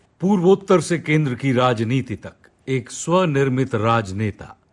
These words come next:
जमीन से जुड़े विनम्रता के प्रतीक और स्वभाव ऐसा मिलनसार जो सबको आकर्षित कर ले।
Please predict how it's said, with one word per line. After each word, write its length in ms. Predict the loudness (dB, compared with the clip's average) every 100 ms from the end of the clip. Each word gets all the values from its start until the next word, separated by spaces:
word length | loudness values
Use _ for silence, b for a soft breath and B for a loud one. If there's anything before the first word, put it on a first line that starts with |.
| _ _ -14
जमीन 400 | -6 -2 -2 -2
से 140 | -6 -10
जुड़े 460 | -4 -2 -2 -4 b b b -8
विनम्रता 640 | -4 -2 -2 -4 -6 -8
के 140 | -8
प्रतीक 500 | -12 -12 -8 -6 -8 _ B B B B
और 160 | -2
स्वभाव 480 | 0 -2 2 2 2
ऐसा 240 | 0 -2
मिलनसार 920 | -4 -2 -2 -2 -2 -2 0 -2 -8 -20 b b
जो 160 | -4 -4
सबको 600 | 0 -2 0 0 0 -2
आकर्षित 540 | -4 -4 -6 -8 -12 -16
कर 140 | -20 -20
ले। 120 | -20